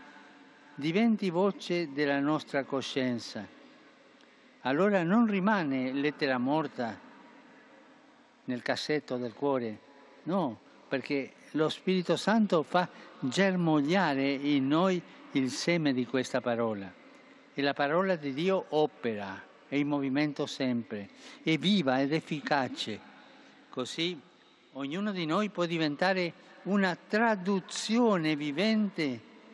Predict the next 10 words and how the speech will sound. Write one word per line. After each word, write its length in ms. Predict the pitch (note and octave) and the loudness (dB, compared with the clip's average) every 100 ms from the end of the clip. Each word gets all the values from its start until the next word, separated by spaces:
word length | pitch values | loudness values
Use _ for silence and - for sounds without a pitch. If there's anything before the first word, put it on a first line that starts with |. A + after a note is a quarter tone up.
| - - - - - - | -20 -20 -20 -20 -20 -12
diversa 680 | D#3 A3 B3 C4 B3 G#3 F#3 | 0 4 4 2 0 -2 0
ma 220 | E3+ F3+ | 2 2
originale, 1000 | F3+ F#3 D3 E3+ F#3 E3 C3 A#2 G#2 G2+ - - - - - - | 2 0 -2 0 2 2 0 -4 -8 -12 -20 -20 -20 -20 -20 -10
non 320 | E3+ G#3+ D#3+ | -2 0 0
una 260 | C#3+ C#3+ C#3+ | -2 0 0
ripetizione, 1080 | B2+ D#3+ - C#3+ - B2+ - B2+ G#2+ G#2 C3+ | -2 -6 -2 -4 -4 -8 -4 -2 -2 -4 -4
no, 200 | D#3 B2 | -2 0
una 340 | E3+ A3 G#3 | 2 4 2
traduzione 880 | - E3 D3 C#3+ - E3+ E3 C3 C3 | 0 -4 -4 -8 -4 2 2 2 0
vivente, 920 | C3 C3+ E3+ D3 A#2+ - A#2 G#2 | -4 -4 -2 0 -4 -8 -12 -14